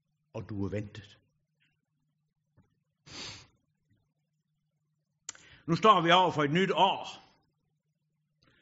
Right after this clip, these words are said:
og jeg tror godt, jeg kan sige, uden at kende jer, at den for alle er os ukendt. Det kan sætte os i mange forskellige situationer.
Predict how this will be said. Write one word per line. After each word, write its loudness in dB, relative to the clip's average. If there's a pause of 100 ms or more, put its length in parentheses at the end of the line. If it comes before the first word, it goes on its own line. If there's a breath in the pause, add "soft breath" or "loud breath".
(180)
og -2 (140)
jeg -2
tror -2
godt, 0
jeg -4
kan -4
sige, -6
uden -2
at -4
kende 0
jer, -2 (580 loud breath)
at -8
den -2
for -4
alle 0 (260)
er -4
os -10
ukendt. -10 (4000 soft breath)
Det 0
kan -2
sætte -2
os -4
i -2
mange 4
forskellige 0
situationer. -8